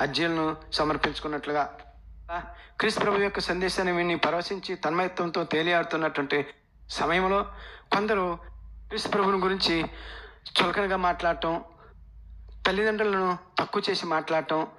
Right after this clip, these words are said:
చేశారు. ఏ విధంగా అయితే మంత్రి గారి యొక్క తల్లిదండ్రులని ఆ గ్రామస్తులు చులకన చేసి మాట్లాడారో, ఆ విధంగా క్రీస్తు ప్రభువు గురించి, క్రీస్తు ప్రభు తల్లిదండ్రుల గురించి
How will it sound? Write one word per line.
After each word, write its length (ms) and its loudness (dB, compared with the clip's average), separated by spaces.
చేశారు. 400 2
ఏ 80 4
విధంగా 240 4
అయితే 380 0
మంత్రి 260 2
గారి 200 4
యొక్క 140 -2
తల్లిదండ్రులని 680 0
ఆ 60 4
గ్రామస్తులు 680 0
చులకన 220 2
చేసి 300 0
మాట్లాడారో, 600 2
ఆ 120 4
విధంగా 600 0
క్రీస్తు 200 2
ప్రభువు 280 6
గురించి, 460 2
క్రీస్తు 260 2
ప్రభు 180 4
తల్లిదండ్రుల 480 2
గురించి 440 2